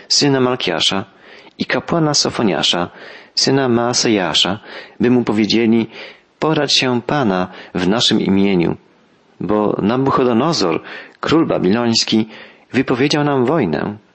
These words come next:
Może Pan znowu zacznie czynić na korzyść naszą dziwne rzeczy, tak że tamten odstąpi od nas”. Król Sedecjasz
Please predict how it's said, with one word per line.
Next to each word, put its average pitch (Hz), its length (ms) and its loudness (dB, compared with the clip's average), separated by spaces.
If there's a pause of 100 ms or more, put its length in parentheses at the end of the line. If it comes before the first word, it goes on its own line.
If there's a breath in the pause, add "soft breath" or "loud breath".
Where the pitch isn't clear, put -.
(500)
Może 101 340 0
Pan 104 360 0
znowu 107 440 2
zacznie 104 380 -2
czynić 110 420 0
na 101 140 0
korzyść 110 460 0
naszą 101 400 0 (300 loud breath)
dziwne 110 340 2
rzeczy, 123 400 0 (480 loud breath)
tak 101 280 -4
że 95 140 0
tamten 101 520 -2
odstąpi - 640 -2
od - 180 -2
nas”. - 400 -6 (640)
Król 151 280 0
Sedecjasz 113 840 -2